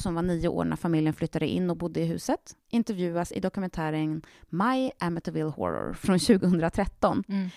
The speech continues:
Speaker 1: där han bekräftar allt som hans mamma och styvpappa tidigare berättat. Han lägger dessutom till informationen om att både han och George var besatta.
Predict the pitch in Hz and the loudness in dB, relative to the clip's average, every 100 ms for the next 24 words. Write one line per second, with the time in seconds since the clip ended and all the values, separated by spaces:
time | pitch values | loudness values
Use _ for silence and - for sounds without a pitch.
0 | - _ _ _ _ _ _ - 208 202 | -16 _ _ _ _ _ _ 0 2 2
1 | - 170 - - 95 104 - - 294 285 | 0 -4 -6 -6 -4 -6 -6 -2 0 -2
2 | - - _ - 240 214 214 220 180 165 | -8 -20 _ -8 -2 0 0 -2 -2 -2
3 | 165 - 180 - 180 - 165 160 - - | -6 -6 -8 -6 -6 -6 -8 -8 -8 -8
4 | - 67 - - - - - _ _ _ | -8 -8 -8 -10 -14 -18 -20 _ _ _
5 | _ _ _ _ - 202 208 214 196 - | _ _ _ _ -4 -2 0 0 -2 -2
6 | 269 202 - 170 170 170 175 175 160 160 | -4 -4 -4 -4 -6 -6 -8 -6 -6 -4
7 | 160 160 - 165 - - - 180 143 175 | -4 -4 -6 -6 -6 -8 -8 -8 -4 -2
8 | 311 294 214 160 147 135 - - 135 - | -2 -2 -4 -6 -6 -6 -8 -10 -10 -12
9 | - - - | -14 -12 -12